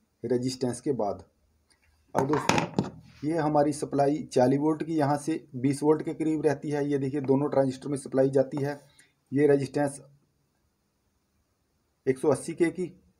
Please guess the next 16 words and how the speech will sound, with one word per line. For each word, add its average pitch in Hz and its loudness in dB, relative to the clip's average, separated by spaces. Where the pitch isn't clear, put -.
ये 170 6
भी 170 6
रेजिस्टेंस 139 2
एक 135 -6
सौ 147 2
अस्सी 139 -6
के 139 -4
की। 147 -12
अब 143 0
यहाँ 143 0
से 170 -2
हमारी 143 0
जो 139 -2
सिग्नल 143 -2
है 143 0
वो 143 -2